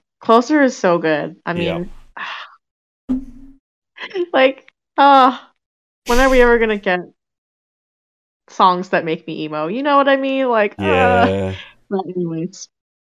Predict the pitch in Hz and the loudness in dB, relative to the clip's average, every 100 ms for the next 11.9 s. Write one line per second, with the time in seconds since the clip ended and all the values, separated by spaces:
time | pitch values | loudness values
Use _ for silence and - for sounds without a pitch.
0 | _ _ _ _ _ _ - 98 208 214 | _ _ _ _ _ _ -16 -8 0 0
1 | 214 151 - 95 90 - - _ _ _ | 0 -4 -14 -14 -14 -16 -20 _ _ _
2 | _ _ _ 214 214 185 170 170 170 - | _ _ _ 0 2 4 4 4 0 -6
3 | _ _ - 190 202 196 - - 185 175 | _ _ -10 -8 -6 -10 -12 -2 0 2
4 | 165 170 156 156 - 170 165 156 156 151 | 0 0 2 0 -2 -10 -10 -8 -8 -8
5 | 185 285 302 285 226 214 226 - _ _ | -2 2 2 2 2 2 -2 -10 _ _
6 | 170 170 170 175 190 - 202 202 196 190 | -4 -2 -2 -6 -12 -4 0 2 2 0
7 | 196 196 _ _ _ _ - 185 180 175 | -2 -8 _ _ _ _ -6 -2 0 -2
8 | 175 196 170 165 160 180 - 156 156 160 | -4 -8 -4 0 0 -4 -6 -6 -4 -4
9 | 160 156 - _ _ _ _ _ _ - | -2 -4 -6 _ _ _ _ _ _ -6
10 | 202 220 226 226 220 _ _ - - 220 | -4 -4 -6 -10 -12 _ _ -10 -2 0
11 | 233 240 233 233 233 240 226 - - | 0 0 0 0 0 -4 -6 -8 -14